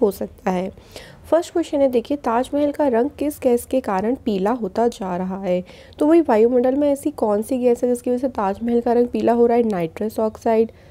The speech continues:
sulfur dioxide, methane या फिर carbon dioxide? Which option is correct? तो देखिए, इसका आंसर जो रहेगा, I hope सभी ने सल्फर डाइऑक्साइड ही लगाया होगा, जिसे हम, इसका formula होता है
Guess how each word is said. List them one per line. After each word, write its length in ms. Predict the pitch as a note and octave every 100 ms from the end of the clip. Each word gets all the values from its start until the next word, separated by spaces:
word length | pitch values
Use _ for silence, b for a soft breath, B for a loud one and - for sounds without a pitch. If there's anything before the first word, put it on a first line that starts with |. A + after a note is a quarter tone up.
| b - -
sulfur 280 | G3 F#3 G#3
dioxide, 600 | G#3+ A3+ A3 - A#3 A#3+
methane 500 | G#3 F#3 F3+ - G#3
या 140 | A#3+ G3+
फिर 220 | - D4+ -
carbon 360 | A#3+ G3+ G3
dioxide? 720 | F#3 F#3 F3+ F3 - F#3 F3+ F3+ b b b b -
Which 180 | B3+ -
option 440 | G#3+ G#3+ - A#3+
is 160 | B3+ -
correct? 360 | - A3 A3 A#3 - - b b b - _ _ - -
तो 80 | -
देखिए, 320 | G#3 G#3+ C#4
इसका 280 | A#3+ A#3+ A#3
आंसर 360 | A3 G#3 G#3+ B3+
जो 140 | C4
रहेगा, 340 | B3+ A#3 A3+
I 100 | A3
hope 180 | G#3+ B3+
सभी 300 | C4 A#3+ A3
ने 100 | A3+
सल्फर 380 | A#3+ A3+ G#3 A3+
डाइऑक्साइड 600 | A3+ A3+ F#3+ - A3+ A#3
ही 180 | - B3+
लगाया 320 | B3 A#3+ A#3
होगा, 300 | A#3+ A3+ B3+
जिसे 280 | A3+ G#3 A#3
हम, 220 | A#3 A#3+
इसका 400 | A3+ - - A3+
formula 400 | A#3 G#3+ G#3 G#3+
होता 260 | A3 G#3 -
है 220 | B3+